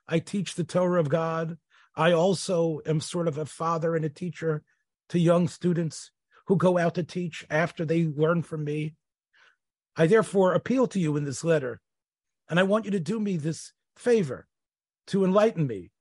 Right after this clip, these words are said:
and to answer. First of all, I want to know about this term, falasha. What does it mean? Well, it actually means an immigrant. Also, what is your tradition? When did you come? Now, we know what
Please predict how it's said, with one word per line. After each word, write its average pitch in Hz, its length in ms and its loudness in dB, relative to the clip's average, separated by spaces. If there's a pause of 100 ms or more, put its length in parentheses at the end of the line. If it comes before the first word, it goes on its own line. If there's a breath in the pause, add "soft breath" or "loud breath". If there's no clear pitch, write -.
(240)
and 156 140 -2
to 185 140 0
answer. 175 420 0 (1000)
First 240 240 0
of 208 120 0
all, 202 240 0
I 185 80 2
want 185 280 0
to 190 60 -2
know 208 220 -2
about 185 320 -4
this - 320 -8
term, 196 400 2
falasha. 143 640 -10 (480)
What 170 140 0
does 170 160 4
it 165 60 4
mean? 160 280 4
Well, 123 120 -10
it 131 80 -8
actually 139 280 -8
means 131 400 -8 (260 soft breath)
an 120 100 -4
immigrant. 139 360 2 (1500)
Also, 160 540 0 (720)
what 196 240 4
is 294 160 4
your 240 140 2
tradition? 185 560 -2
When 240 240 0
did 196 180 -2
you 170 80 -4
come? 98 420 -8 (300 loud breath)
Now, 175 80 2
we 185 120 4
know 233 180 4
what 233 260 4